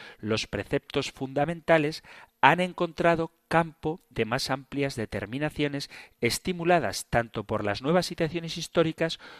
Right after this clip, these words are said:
como por el caudal de instrumentos y conceptos aportados por la misma reflexión hasta llegar a determinaciones últimas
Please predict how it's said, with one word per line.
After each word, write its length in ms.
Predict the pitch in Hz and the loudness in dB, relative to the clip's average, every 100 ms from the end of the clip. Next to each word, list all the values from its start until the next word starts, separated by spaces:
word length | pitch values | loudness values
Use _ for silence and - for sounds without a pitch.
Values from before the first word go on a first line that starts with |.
| - | -12
como 240 | - 139 156 | -4 0 0
por 200 | - 110 | 2 2
el 160 | 107 | 0
caudal 520 | - 104 104 107 151 147 | -2 0 2 4 4 4
de 100 | 143 | -2
instrumentos 920 | 131 120 - 113 135 151 - 131 - | -2 -8 -6 -4 -4 -6 -6 -6 -4
y 40 | |
conceptos 680 | - 123 117 143 - 143 143 | -2 -4 -2 -4 -4 -6 -4
aportados 600 | 139 143 139 123 127 135 | -2 -4 -2 -2 -4 -6
por 180 | - 104 | -6 -4
la 100 | 98 | -4
misma 280 | 123 131 135 | -6 -6 -6
reflexión 580 | - 151 - - 135 - - - - - | -4 -8 -4 -2 -2 -4 -20 -20 -4 4
hasta 320 | 160 - 180 | 4 4 2
llegar 380 | 165 151 160 - _ | 4 4 4 2 _
a 140 | 107 107 | 4 6
determinaciones 1000 | 104 - 98 95 95 95 147 165 170 - | 2 -2 -4 -4 -6 0 0 0 -2 -2
últimas 540 | 151 143 139 135 139 | -4 -2 -4 -4 -6